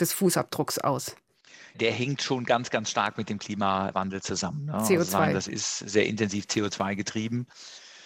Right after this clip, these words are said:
Speaker 2: Und insofern ist der Earth Overshoot Day eben ein sehr, sehr plastisches Bild, natürlich auch für die Klimakrise.
Speaker 1: Welchen Handlungsspielraum haben denn Städte, was zu bewegen?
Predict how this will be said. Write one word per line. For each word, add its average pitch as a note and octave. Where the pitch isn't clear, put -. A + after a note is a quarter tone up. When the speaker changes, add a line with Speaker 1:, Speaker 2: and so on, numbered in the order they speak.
Speaker 2:
Und G2+
insofern G#2
ist -
der G2
Earth G#2+
Overshoot A2
Day A2
eben G#2
ein G#2+
sehr, G#2+
sehr G#2
plastisches G2+
Bild, G#2+
natürlich G2+
auch -
für -
die G2
Klimakrise. F#2
Speaker 1:
Welchen G#3
Handlungsspielraum C4
haben B3+
denn G#3
Städte, G3+
was -
zu E3
bewegen? D3